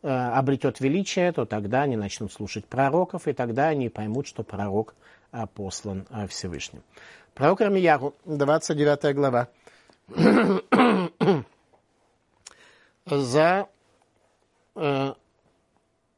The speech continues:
одиннадцать лет до разрушения храма пророк Ир-, Ирмияху находится в, э, Иерусалиме и отправляет послание в Вавилон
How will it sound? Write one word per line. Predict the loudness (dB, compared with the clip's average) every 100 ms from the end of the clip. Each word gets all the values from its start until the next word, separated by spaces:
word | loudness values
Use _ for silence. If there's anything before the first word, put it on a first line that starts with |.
| _ _
одиннадцать | -4 -2 -2 -4 -8 0
лет | 0 0 _ _ _ _ _ _
до | -8 -4 -4 -2 0 2 0 -2
разрушения | -2 -2 0 0 2 2 0
храма | 0 0 0
пророк | -2 -4 -2
Ир-, | -4
Ирмияху | 0 0 2 0 0 0 0 0 -2
находится | -4 -2 -2 -2 -6 -6 -4
в, | -4 -2 0 2 0 0 -2 -8 _ _ _ -12
э, | -6 -4 -4 -6 0
Иерусалиме | 0 0 0 -2 -2 -4 -8 _ -20 _ -20 _ _ _ -6
и | -4 -2
отправляет | -2 -4 -2 0 0 2 2 2 -2 -6
послание | -6 -6 -2 0 0 0 -2 -2
в | 0
Вавилон | 0 2 2 2 -2 -4